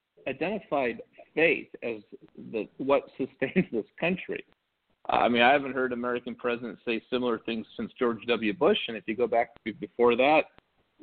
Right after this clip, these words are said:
uh, I think Reagan gave some lip service to it, thinking maybe Jimmy Carter. I mean, this doesn't happen with every president. So spend a little bit of time listening to Joe Biden talk about his faith, and then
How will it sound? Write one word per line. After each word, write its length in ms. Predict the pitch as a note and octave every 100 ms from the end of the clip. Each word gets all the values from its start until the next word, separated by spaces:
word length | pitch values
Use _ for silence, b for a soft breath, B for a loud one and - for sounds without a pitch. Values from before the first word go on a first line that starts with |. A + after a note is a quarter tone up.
| -
uh, 260 | G#2+ A2 G#2+
I 40 |
think 140 | B2 G#2
Reagan 340 | A2+ B2+ B2
gave 200 | A2+ A2+ -
some 180 | G#2
lip 120 | A#2+ -
service 260 | D#3 C#3+ C#3+ -
to 140 | D3 E3
it, 120 | - -
thinking 320 | A#2 G#2+ G2+
maybe 280 | G2+ A#2 C#3
Jimmy 260 | C3 C#3+ D3
Carter. 420 | - C#3 D3+ E3+
I 40 | C#3
mean, 120 | C#3+
this 100 | D3
doesn't 240 | G3 F#3+ -
happen 420 | - C#3+ - B2+
with 140 | A2 B2
every 220 | A2 G#2
president. 500 | - C3 B2 F#2+ - _ _ _ _ _ _ _
So 280 | G3 F#3 - _ - -
spend 240 | F#3+ D4+
a 40 |
little 280 | G#3 D3+ F3
bit 220 | F#3+ G3+ F#3+
of 80 |
time 440 | - C3 C3+ C3+ -
listening 460 | B2+ B2+ - D#3+ D3
to 60 |
Joe 260 | A2 A#2+ A#2+
Biden 440 | A#2+ A2+ A2+ A#2+ -
talk 240 | A#2 G#2 -
about 380 | A#2+ A2 G2 - _
his 120 | D#3 - _
faith, 280 | - - - - - _ _ _ _ _
and 260 | E3+ F#3 F#3+
then 340 | B3 B3